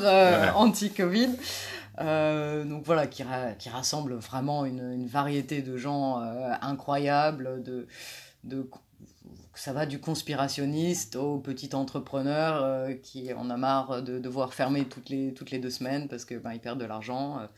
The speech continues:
Speaker 1: donc voilà, c'est très, euh, très varié. Euh, et là, pour le coup, euh, bon, ça c'est assez, euh,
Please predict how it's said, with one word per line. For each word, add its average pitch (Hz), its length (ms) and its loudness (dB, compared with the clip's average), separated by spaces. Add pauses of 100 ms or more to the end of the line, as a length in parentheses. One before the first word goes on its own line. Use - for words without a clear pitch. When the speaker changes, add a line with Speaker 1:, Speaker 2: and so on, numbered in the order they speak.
(480)
Speaker 1:
donc 135 100 -8
voilà, 151 200 0
c'est - 320 -12
très, 151 680 6
euh, - 20 -4
très 151 220 -4
varié. 165 460 4 (580)
Euh, 123 420 -2
et 127 80 -4
là, 139 140 4
pour 135 200 -4
le 135 100 -2
coup, 165 360 0
euh, 131 160 -4
bon, 135 160 -6
ça 139 140 -8
c'est 131 140 -4
assez, 131 380 -4
euh, 113 480 -6